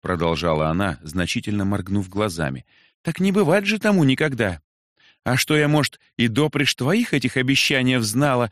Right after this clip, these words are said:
что над тобой сделать, так я то сделаю». «Что это? Вон!»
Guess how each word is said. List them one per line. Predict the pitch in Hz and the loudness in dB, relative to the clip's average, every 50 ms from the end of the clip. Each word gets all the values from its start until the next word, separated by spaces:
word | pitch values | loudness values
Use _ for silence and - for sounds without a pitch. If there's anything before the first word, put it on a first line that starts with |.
| - - _ | -6 -20 _
что | _ - - _ - 196 165 143 | _ -8 -6 _ 0 2 2 4
над | 135 135 135 _ _ | 4 2 0 _ _
тобой | - 147 135 143 143 135 | -2 0 2 4 2 2
сделать, | 117 101 107 151 220 220 170 131 110 - _ _ _ _ _ _ | 2 0 -2 0 0 2 2 0 -2 -4 _ _ _ _ _ _
так | 127 120 - - | -4 -4 -2 -2
я | 123 135 180 185 | -2 0 0 0
то | - _ - 196 190 | 0 _ 0 0 0
сделаю». | 180 156 147 139 156 208 208 170 123 104 92 90 82 73 _ _ _ _ _ _ _ _ _ _ _ | 0 -2 -6 -4 0 0 2 2 2 2 2 0 0 -4 _ _ _ _ _ _ _ _ _ _ _
«Что | _ - - - - _ _ 67 71 78 87 | _ -14 -14 -14 -14 _ _ -4 -2 0 0
это? | 101 113 117 - - 131 131 127 107 - _ _ _ _ _ _ _ _ - | 0 0 0 0 0 0 0 0 -2 -6 _ _ _ _ _ _ _ _ -10
Вон!» | - 71 76 95 131 156 180 180 170 151 123 87 | -8 -4 0 0 2 4 4 4 4 4 2 0